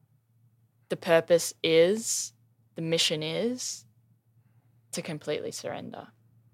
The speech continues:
to come undone to the, to the truth of who you are, really, and to be in complete conviction and knowing of that.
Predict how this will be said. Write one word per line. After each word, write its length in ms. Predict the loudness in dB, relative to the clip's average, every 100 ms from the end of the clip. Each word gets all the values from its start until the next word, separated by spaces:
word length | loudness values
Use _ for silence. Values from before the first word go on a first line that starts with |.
| _ _ _ -8
to 100 | -4
come 200 | -2 0
undone 540 | 0 2 2 2 -2 -6 -4
to 140 | -2
the, 160 | -2 -6 -8
to 120 | -6
the 100 | -6
truth 460 | -4 -2 0 0 -4
of 120 | -10
who 100 | -8
you 180 | -8 -10
are, 220 | -12 -16 _ _ _
really, 360 | -8 -6 -8 -14 _ _ -20 -20 -18 -10
and 140 | -6
to 320 | 0 2 0 -6 _ _ _ _ _ _ _ _ -2
be 120 | 0
in 120 | 0
complete 400 | -6 -4 0 0
conviction 540 | 0 2 2 2 -4
and 120 | -4 -2
knowing 300 | -2 -4 -8
of 140 | -10
that. 240 | -10 -10